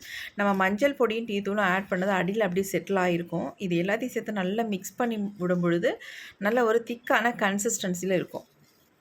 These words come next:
இதை நீங்க கண்டிப்பா ஓவர் நைட் வச்சுட்டு அதுக்கப்புறம் பயன்படுத்துனீங்கன்னா ஒரு சூப்பரா ரிசல்ட் உங்களுக்கு கொடுக்கும்.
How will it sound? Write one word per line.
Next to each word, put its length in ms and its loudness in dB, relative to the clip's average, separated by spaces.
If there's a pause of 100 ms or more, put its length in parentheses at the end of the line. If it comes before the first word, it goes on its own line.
(320)
இதை 180 0
நீங்க 200 -2
கண்டிப்பா 480 2
ஓவர் 440 4
நைட் 200 0
வச்சுட்டு 380 0
அதுக்கப்புறம் 600 2
பயன்படுத்துனீங்கன்னா 800 0
ஒரு 360 0
சூப்பரா 680 0
ரிசல்ட் 340 0
உங்களுக்கு 280 0
கொடுக்கும். 280 -4